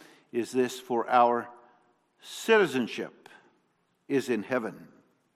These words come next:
from whence we also look for the Savior, the Lord Jesus Christ." That's what it is to be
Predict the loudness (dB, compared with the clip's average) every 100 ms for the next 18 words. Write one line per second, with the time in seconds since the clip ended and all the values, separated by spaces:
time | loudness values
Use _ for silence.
0 | _ _ _ _ _ _ _ _ -4 0
1 | 0 -2 -2 0 0 -2 -4 -4 -6 -8
2 | -6 -6 -4 -4 -4 -8 -12 -14 _ -10
3 | -6 -6 -8 -14 -16 -18 -16 -16 -16 -18
4 | -20 -20 -20 -20 _ _ _ _ _ _
5 | _ _ _ _ _ _ _ _ _ _
6 | _ -20 0 2 2 0 0 2 2 2
7 | 2 0 -10 -8 -2 2 2 2 -4